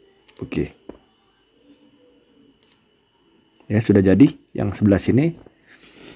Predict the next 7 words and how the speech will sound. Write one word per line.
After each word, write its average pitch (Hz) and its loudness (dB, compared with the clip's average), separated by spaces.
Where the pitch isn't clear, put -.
Tinggal 131 4
kita 117 0
buat 123 2
sisi 135 4
yang 117 0
sebelah 98 -6
sininya. 101 -2